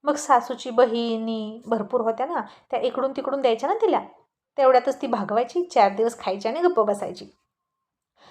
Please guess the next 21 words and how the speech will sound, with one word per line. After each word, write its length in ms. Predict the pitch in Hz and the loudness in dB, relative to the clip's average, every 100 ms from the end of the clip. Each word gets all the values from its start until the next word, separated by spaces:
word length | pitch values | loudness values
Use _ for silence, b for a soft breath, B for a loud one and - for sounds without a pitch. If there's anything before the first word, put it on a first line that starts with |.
| b | b
आणि 200 | - 247 | -4 -2
आत्ताही 720 | 262 226 - 247 247 262 202 - b b | 0 0 2 2 2 -2 -10 -12 b b
विजय 260 | 226 220 240 | -6 -4 -2
आणि 200 | 247 247 | -2 -4
मंजूसोबत 560 | 240 214 226 226 233 208 | -4 -4 -2 0 0 0
त्या 160 | 240 | -2
मावशीनंच 480 | 233 214 - 247 277 | 0 0 -2 -8 -4
पाठवून 400 | - 226 - 220 | 0 0 -2 -4
दिल्या 200 | 208 196 | 0 0
होत्या 200 | 208 330 | 0 -4
कुरडया. 420 | - 233 196 175 - - _ _ b b b | 0 4 4 4 -2 -18 _ _ b b b
मग 140 | 320 | -2
मंजू 320 | 311 302 277 302 | 0 -2 0 2
म्हणाली, 320 | 302 262 254 _ _ _ _ - | 2 -2 -8 _ _ _ _ -6
"कुरडया 320 | 254 240 254 | 0 4 4
भाजू 280 | 254 262 254 | 4 2 0
का?" 140 | 254 247 - | -4 -8 -8
आणि 140 | 240 | -10
सासू 280 | - 240 277 | -10 -8 -6
ठसक्यात 500 | 277 277 - 277 294 | -4 -4 -4 -6 -6
म्हणाली, 260 | 277 226 | -8 -8